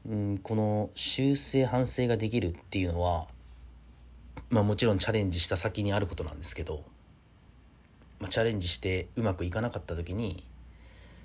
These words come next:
ちゃんとそれを、えー、俯瞰で見てというか、自分に何が悪かったかなっていうことを修正できること。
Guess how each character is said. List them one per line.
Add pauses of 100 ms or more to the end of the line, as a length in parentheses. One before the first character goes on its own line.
(120)
ち
ゃ
ん
と
そ
れ
を、 (680)
え
ー、
俯
瞰
で
見
て
と
い
う
か、 (1500)
自
分
に
何
が
悪
か
っ
た
か
な
っ
て
い
う
こ
と
を (800)
修
正
で
き
る
こ
と。